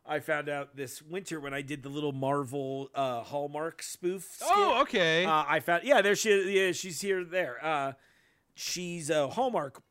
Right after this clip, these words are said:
Speaker 1: lady now, so I, I cut her in a bunch.
Speaker 2: Nice.
Speaker 1: Which was nice. So it's very funny. I bet this is prob-, this has gotta be, like, one of her first things.
Speaker 2: Oh, it, it gotta be. And how cool is it that she started out in, in Marvel?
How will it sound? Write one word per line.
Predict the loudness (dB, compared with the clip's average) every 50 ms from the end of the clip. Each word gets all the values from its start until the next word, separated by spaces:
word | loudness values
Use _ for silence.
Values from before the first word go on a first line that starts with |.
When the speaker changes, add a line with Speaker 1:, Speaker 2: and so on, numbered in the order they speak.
| _ _ -8
Speaker 1:
lady | -4 -2 -2 -2 -4 -8 -10
now, | -12 -12 -12 -12 -12 -10
so | -6 -4 -2 -2
I, | -2 -2 -4 -6 -8 -8 -4
I | -4 -4 -4
cut | -6 -8 -8 -8 -8 -8
her | -10 -12 -10 -10
in | -10 -12 -14
a | -14
bunch. | -14 -14 -16 -14 -14 -16 -16 -16 -18 -20 _ _ _ _ _ _ _ _
Speaker 2:
Nice. | -2 0 2 2 2 0 -4 -10
Speaker 1:
Which | -10 -10 -14
was | -16 -16 -16 -14
nice. | -12 -10 -10 -8 -8 -8
So | -8 -8 -10
it's | -12 -14 -12
very | -10 -8 -6 -6 -6
funny. | -6 -6 -4 -2 -2
I | -2 -2
bet | 0 -2 -4 -4 -6
this | -10 -10 -10
is | -12
prob-, | -12 -12 -12 -12 -10 -10
this | -10 -10
has | -6 -2
gotta | -2 0 0 0
be, | -2 -2
like, | -2 -2 -4 -6 -8
one | -10 -8 -6 -6 -6
of | -8 -10
her | -12 -12
first | -12 -14 -14 -14 -14 -16 -18 -10
things. | -8 -6 -4
Speaker 2:
Oh, | -2
it, | -2 -2 -2 -2 -4 -8 -6
it | -6 -6 -6 -4
gotta | -4 -4 -4 -4 -4
be. | -6 -8 -10 -10 -10 -12 -16 _ _ _ _ _ -8
And | -6 -6 -4 0
how | 4 4 4 4
cool | 2 -2 -2 0 2 2 2 2
is | 0 -2 -4
it | -4 -4 -4
that | -4 -6 -6 _ -12
she | -14 -12 -12 -10
started | -10 -6 -2 -2 -2 0 0 -2
out | 0 0 -2 -2
in, | -4 -6 -8 -8 -10 -10 -12 -10
in | -10 -8 -8
Marvel? | -6 -6 -6 -6 -6 -8 -12 -16 -18